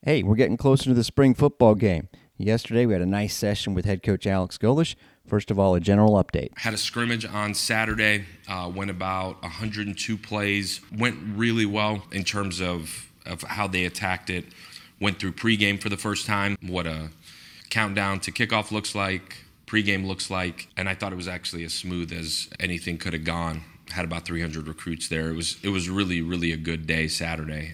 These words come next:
Speaker 2: Beat up a little bit at certain spots. Uh, would love to get healthy, um, for going into the spring game. I think we'll still be a little bit beat up at certain spots, so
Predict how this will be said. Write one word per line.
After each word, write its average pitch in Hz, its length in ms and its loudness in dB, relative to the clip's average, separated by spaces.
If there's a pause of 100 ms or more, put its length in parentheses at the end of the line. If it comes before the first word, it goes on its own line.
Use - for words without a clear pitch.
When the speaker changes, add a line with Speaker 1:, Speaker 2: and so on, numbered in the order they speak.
Speaker 2:
Beat 101 160 4
up 95 180 2
a 101 40 -4
little 90 240 -2
bit 87 180 -2
at 87 140 -2
certain - 240 -4
spots. - 640 -6 (220)
Uh, 80 220 -6
would 80 140 -8
love 85 220 -2
to 82 80 -4
get 78 180 -2
healthy, 78 720 -6 (220)
um, 80 460 -8
for 80 320 -6
going 80 400 -6
into 78 300 -6
the 78 220 -8
spring 85 320 -4
game. 76 400 -6 (320)
I - 80 -6
think 78 240 -6
we'll 80 140 -6
still - 240 -4
be 78 160 -4
a 80 60 -2
little 80 200 -4
bit 76 180 -8
beat 80 180 -6
up 78 140 -8
at 76 60 -10
certain 78 260 -4
spots, 80 400 -6
so 78 200 -4